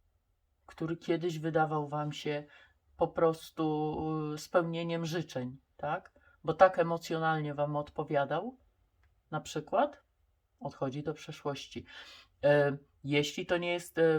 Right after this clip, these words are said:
nie rozpatrujemy w karcie osobowej, tylko w, e, energii ogólnej, możemy,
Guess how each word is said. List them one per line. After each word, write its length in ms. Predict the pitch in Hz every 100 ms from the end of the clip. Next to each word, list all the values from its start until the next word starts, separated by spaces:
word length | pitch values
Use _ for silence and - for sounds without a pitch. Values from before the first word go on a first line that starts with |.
| 156 156 156 160 160
nie 240 | 160 165
rozpatrujemy 680 | 165 - 175 165 160 156 156
w 80 |
karcie 400 | - 180 - 165
osobowej, 500 | 156 160 151 165 170
tylko 380 | 165 151 - 151
w, 140 | 147 151
e, 480 | 147 147 143 147 147
energii 440 | - 165 160 151 -
ogólnej, 600 | 165 208 277 208 135 127 - - -
możemy, 440 | 160 151 160 165